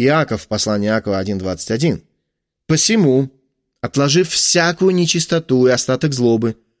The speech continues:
в кротости примите насаждаемое слово, могущее спасти ваши души». Мы видим здесь общий принцип. Важно то, что, отложив в сторону грех,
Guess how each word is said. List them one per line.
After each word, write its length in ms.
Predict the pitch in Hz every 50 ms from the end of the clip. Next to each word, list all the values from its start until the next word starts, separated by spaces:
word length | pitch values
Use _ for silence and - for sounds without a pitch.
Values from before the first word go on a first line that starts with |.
| _ _ _ _ _ _
в 120 | - - -
кротости 640 | - 185 190 226 247 240 220 - 131 - - -
примите 420 | 110 - 123 131 131 131 113 120 120
насаждаемое 600 | 120 110 - 120 113 107 113 110 104 104 107 110
слово, 420 | 104 - 147 160 147 113 101 85 - _ _ _ _ _ _
могущее 440 | - 120 113 98 110 101 - 104 101
спасти 380 | - - - 107 98 - - 90
ваши 260 | 82 76 - - 104
души». 320 | 120 131 113 - - - _ _ _ _ _ _ _ _ _ _ _ _ _ _ _ _ _ _ _ _ _ -
Мы 140 | 147 196
видим 260 | 214 220 165 147 131 113
здесь 200 | 120 120 - 139
общий 200 | 120 - - -
принцип. 380 | - 156 165 120 - - _ _ _ _ _ _ _ _ _ _ _ -
Важно 300 | 135 151 147 139 143 135
то, 220 | - 185 196 190
что, 240 | - - - - 147
отложив 440 | 135 - - 139 135 127 143 143 -
в 40 |
сторону 400 | - - - 151 139 131 135 131
грех, 520 | 117 110 113 139 156 196 214 202 - -